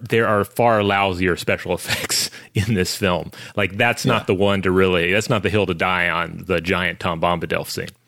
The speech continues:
Speaker 2: Yeah, I would say, uh, on the, on the worse side of the visual effects present, uh, th-, there's one thing where it seems like sometimes they were trying to evoke a sense of mystery or kind of, uh,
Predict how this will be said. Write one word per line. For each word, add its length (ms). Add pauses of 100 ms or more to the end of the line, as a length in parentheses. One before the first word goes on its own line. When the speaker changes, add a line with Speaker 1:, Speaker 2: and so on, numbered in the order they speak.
(180)
Speaker 2:
Yeah, 300
I 140
would 120
say, 280 (100)
uh, 80 (200)
on 180
the, 80
on 240
the 80
worse 520
side 440
of 160
the 180
visual 540
effects 360
present, 640
uh, 240
th-, 160
there's 340 (220)
one 320
thing 240
where 140
it 120
seems 220
like 100
sometimes 300
they 80
were 80
trying 240
to 140
evoke 440
a 60
sense 320
of 140
mystery 880
or 160
kind 240
of, 180
uh, 260